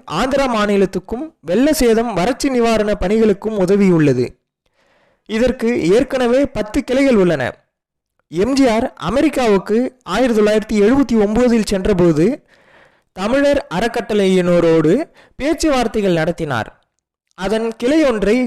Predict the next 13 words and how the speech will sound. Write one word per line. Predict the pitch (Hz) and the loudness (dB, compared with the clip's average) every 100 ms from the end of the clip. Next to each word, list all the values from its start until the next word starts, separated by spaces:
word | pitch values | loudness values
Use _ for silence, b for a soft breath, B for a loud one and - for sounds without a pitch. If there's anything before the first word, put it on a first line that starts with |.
| - | -4
சென்னையில் | 208 233 294 277 208 | -6 -4 -2 0 0
ஆரம்பிக்க | 220 247 233 214 | 0 -2 -4 -2
வேண்டுமென்று | 202 220 202 185 170 170 285 339 b b b | 0 0 0 -2 0 0 0 -2 b b b
அவர்களது | 196 226 220 220 202 220 202 | -4 -2 0 2 2 2 2
ஆர்வத்தை | 196 262 254 233 220 | 0 0 -2 -2 -4
பாராட்டி | 196 214 226 190 214 269 392 _ _ _ | -4 -2 -2 -2 -4 -4 -6 _ _ _
ஆவண | 156 247 302 285 | -6 -4 -2 -2
செய்வதாக | 240 233 214 208 208 247 | 0 2 2 0 0 0
வாக்களித்தார். | 185 208 226 185 - 131 - - _ _ _ _ _ | 0 -2 0 -2 -2 -6 -8 -16 _ _ _ _ _
அதன்படியே | 180 190 233 214 220 233 220 320 - _ _ | -8 -4 -4 -2 0 2 2 0 -8 _ _
அறக்கட்டளை | 190 269 294 277 240 240 196 | -8 -6 -4 -4 -2 0 0
ஆரம்பிக்கப்பட்டது. | 202 254 226 180 160 - 123 117 - _ _ _ _ | 0 -2 -4 -4 -8 -8 -6 -6 -8 _ _ _ _
அன்றே | 156 214 214 226 | -8 -4 0 0